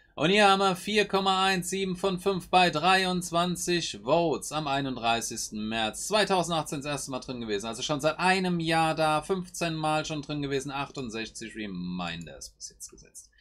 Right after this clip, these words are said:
Ich find das Ding mega geil. Dann haben wir wieder so ein Teil, wo ich nicht so super toll finde. Ich finde diesen No-Skin nicht so prickelnd, den Fährtenleser. Ja, was soll ich dem geben? Der kriegt dann drei von zehn von mir. Ich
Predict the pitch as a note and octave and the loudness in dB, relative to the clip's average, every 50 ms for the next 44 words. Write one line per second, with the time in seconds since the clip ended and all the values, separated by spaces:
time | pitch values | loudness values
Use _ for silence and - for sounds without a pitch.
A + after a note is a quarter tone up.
0 | - - _ _ _ - G#2 A2 A2 G#2+ - - G2 G2 F#2+ F2+ G2 F2+ F2+ F2 | -20 -20 _ _ _ -4 -2 -2 -2 -2 -4 -8 -8 -8 -8 -6 -6 -6 -6 -8
1 | - - F2 F2 E2+ D#2+ D#2+ F2+ A2 A#2 A#2 A#2+ G#2+ F2+ F#2+ D#2+ D2 C#2+ - - | -8 -10 -10 -10 -10 -10 -8 -6 -4 -4 -4 -4 -4 -4 -4 -6 -6 -10 -16 -20
2 | _ - - - - - C3 C#3 D#3+ F3 F3+ F3 E3+ E3 D#3+ E3 E3 D#3+ C#3+ D3+ | _ -20 -20 -20 -10 -4 0 2 2 4 4 4 2 4 2 2 2 0 0 -2
3 | D#3+ D3+ C#3+ D3 C#3+ C3+ - C3 C3 C3+ C#3 C#3+ C#3+ C#3+ C3+ C3 B2+ B2+ B2 B2 | -2 -2 -2 -2 -4 -4 -2 0 0 2 2 0 0 -2 -2 -2 -2 -4 -4 -4
4 | - C3+ C#3+ C3+ - - - A2+ B2 C3 C#3+ C#3 B2 C3+ C#3 - - C#3 C3 C3 | -4 -6 -6 -4 -6 -8 -6 -4 -2 -2 -2 -2 -4 -6 -8 -6 -4 -4 -4 -2
5 | C3 C3 C3 C3 C3 C3 - B2+ C3 C3 C3 C3 B2+ B2 - - B2+ B2+ B2 - | -2 -2 -2 -2 -2 -4 -8 -10 -8 -6 -6 -6 -6 -8 -8 -8 -8 -8 -8 -8
6 | A#2+ A#2+ A#2+ A#2 A#2+ A#2 A2+ A2 A2 A2+ A#2 A#2 - - G#2+ G#2+ G#2+ G#2 G2+ G#2+ | -8 -10 -8 -8 -8 -8 -8 -6 -6 -8 -8 -10 -10 -8 -8 -8 -8 -8 -8 -8
7 | A2 A2+ A2 - G#2+ G2 - - - B2+ - C3 A#2 A2 G#2 G#2 G2 F#2+ F#2 - | -10 -10 -8 -8 -8 -8 -8 -8 -10 -8 -6 -6 -6 -6 -6 -8 -10 -10 -12 -10
8 | - C3 C3 C3+ C3+ C3+ - C3+ B2+ A#2+ A#2 A#2 A#2+ B2 B2 B2 A2+ A#2+ B2+ B2 | -6 -4 -2 -2 -2 -2 -4 -10 -8 -6 -6 -4 -2 -2 -2 -4 -4 -2 -2 -2
9 | B2 B2 A#2+ - _ - _ _ _ _ _ _ _ _ _ - E2+ F2+ G2+ G#2+ | -2 -2 -4 -10 _ -20 _ _ _ _ _ _ _ _ _ -10 -4 0 0 2
10 | G#2+ A2 G2 - A#2 A#2 A#2+ A#2+ - - A2+ G#2+ G#2+ G2+ G#2 A2+ A#2+ B2+ C3 C3 | 2 0 -2 0 0 0 0 0 -2 -4 -4 -4 -2 -2 0 2 4 4 2 2
11 | B2+ B2 A#2+ A#2 A2 - - A#2+ A2 - - G#2+ G2+ G2+ G2+ G2 G#2 G#2 A2+ B2 | 0 -6 -6 -8 -8 -8 -10 -12 -12 -6 -6 -6 -6 -6 -8 -8 -6 -4 -2 0
12 | B2+ C3 C3+ C3+ C3+ C3+ C3+ C3+ - - G#2 G2 G2 G2 - - - C3+ C#3+ C#3+ | 2 2 2 2 0 -2 -4 -6 -8 -10 -10 -10 -10 -10 -10 -4 -2 0 0 0
13 | C#3+ C#3+ C#3+ C3+ - - C#3 C3 B2+ B2 B2+ B2+ B2+ B2+ B2+ B2+ B2 B2+ B2+ B2+ | 0 -2 -4 -6 -8 -6 -6 -6 -6 -6 -6 -6 -4 -2 -2 -2 0 -2 -2 -2
14 | A#2 A#2 A#2 - - - | -4 -4 -6 -6 -8 -10